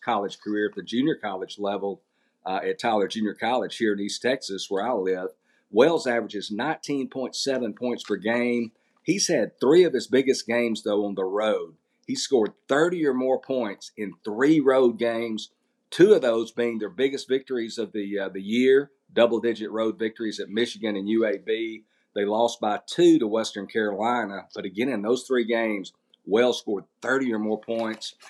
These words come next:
so he's shown, uh, himself to be a big-time player away from his home floor, which I think is really important in college basketball.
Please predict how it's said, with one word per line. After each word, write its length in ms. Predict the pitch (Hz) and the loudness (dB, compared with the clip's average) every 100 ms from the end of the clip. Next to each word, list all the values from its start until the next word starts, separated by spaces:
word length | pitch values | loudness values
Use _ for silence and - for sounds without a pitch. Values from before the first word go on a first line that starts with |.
| - | -18
so 160 | - 110 | -6 -4
he's 180 | 123 123 | -2 -4
shown, 540 | - 135 135 131 110 | -2 -2 0 0 -2
uh, 180 | 107 101 | -4 -6
himself 540 | 101 101 - 117 107 | -6 -6 0 0 0
to 100 | - | -6
be 380 | 101 107 104 101 _ _ - | -2 0 0 -4 _ _ -10
a 80 | 98 | -4
big-time 640 | 87 117 - 123 110 101 | 2 2 2 -2 0 -2
player 440 | 110 113 120 110 - | 0 2 2 0 -4
away 340 | 95 101 123 | -2 0 0
from 160 | 123 110 | 0 -4
his 160 | 104 | -4
home 260 | 117 107 101 | -4 -4 -4
floor, 360 | 107 110 101 | -2 0 2
which 180 | 95 95 | -2 -6
I 60 | 101 | -10
think 200 | 117 101 | -12 -18
is 120 | 92 | -10
really 260 | 104 107 101 | -6 -6 -8
important 460 | 92 - 113 110 | -12 -6 -6 -6
in 80 | 101 | -12
college 320 | 101 104 104 | -8 -8 -6
basketball. 760 | 104 107 - 98 104 104 98 | -8 -8 -10 -8 -6 -6 -8